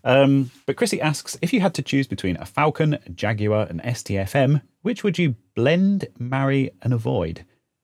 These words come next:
That's not usually how that question goes, is it? And that's really thrown me, um, because I guess blend is a bad thing, because, um, obviously that would imply that I would put it in a blender.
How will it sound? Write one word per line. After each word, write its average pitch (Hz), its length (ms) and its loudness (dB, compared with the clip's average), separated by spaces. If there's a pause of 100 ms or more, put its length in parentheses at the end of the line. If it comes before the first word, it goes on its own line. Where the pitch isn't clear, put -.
That's - 200 -6
not - 300 -4
usually 185 320 0
how 143 220 -2
that 139 180 0
question 113 400 -4
goes, 90 300 -2
is 90 100 -4
it? 85 140 -4
And 110 100 -8
that's - 180 -6
really 165 220 0
thrown 127 380 0
me, 82 220 -6 (380)
um, 113 440 0
because - 200 -2
I 170 60 0
guess 240 140 -2
blend 139 420 0
is 147 100 0
a 151 60 2
bad 185 240 0
thing, 80 300 -6 (100)
because, 98 400 -8
um, 90 360 -6 (100)
obviously - 300 -8
that 90 140 -4
would 87 120 -8
imply 90 260 -6
that 90 120 -4
I 87 40 -4
would 85 140 -6
put 82 120 -8
it - 80 -12
in 87 80 -10
a 87 60 -6
blender. 85 400 -4